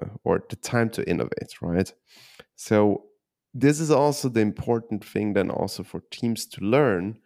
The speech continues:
How do I bring this in?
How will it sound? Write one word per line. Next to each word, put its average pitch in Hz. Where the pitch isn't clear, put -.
How 123
do 135
I 98
bring 127
this 110
in? 110